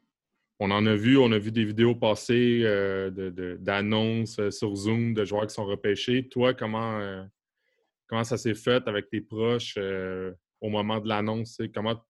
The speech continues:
comment t'as vécu ça ? C'est, tu sais, on a, dans le passé, on, on voyait, euh, surtout pour les Carabins, là, que vous étiez souvent ré-, réunis, euh,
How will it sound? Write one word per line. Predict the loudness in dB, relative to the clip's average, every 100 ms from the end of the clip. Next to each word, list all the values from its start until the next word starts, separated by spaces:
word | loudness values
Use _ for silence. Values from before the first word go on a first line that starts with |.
| -4
comment | -2
t'as | 0 2
vécu | 0 -2
ça ? | -4 2 4 6 4
C'est, | 2 -2
tu | -4 -6 -10 -4
sais, | 2
on | 4
a, | 4 2 -4 -20 -20 _ _ _
dans | 0 0
le | 4
passé, | 4 6 6
on, | 6 6 4 2
on | 0 2
voyait, | 4 6 8 8 8 4
euh, | 2 -6
surtout | -8 -8 -6 -4
pour | -2
les | -2
Carabins, | 0 0 2 2 2
là, | 0
que | -2 -2 -2
vous | -2
étiez | -6 -4 -6
souvent | -4 -2 0
ré-, | 0 0 0 -2 -2
réunis, | 0 2 2 2 0 0
euh, | -2 -4